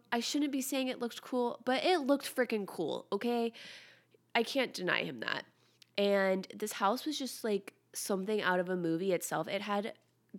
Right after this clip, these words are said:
gumball machines filled with tampons, which, hello, yes, please. Why isn't that implemented more places? And they were selling P B R for a dollar. I was like, "I am in a hipster dream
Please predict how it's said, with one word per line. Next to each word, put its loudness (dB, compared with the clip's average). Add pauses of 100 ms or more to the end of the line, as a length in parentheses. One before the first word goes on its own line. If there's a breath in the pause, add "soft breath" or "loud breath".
(120)
gumball 4
machines 0
filled 0
with -2
tampons, -4
which, -2 (160)
hello, 4 (220)
yes, 0
please. 0
Why 4
isn't 0
that 2
implemented -2
more -4
places? -4 (880 loud breath)
And 6
they 2
were 2
selling 0
P -6
B 2
R 4
for -4
a 4
dollar. 0
I 4
was 2
like, -4
"I 4
am 2
in 2 (840 loud breath)
a 4
hipster 0 (140)
dream 0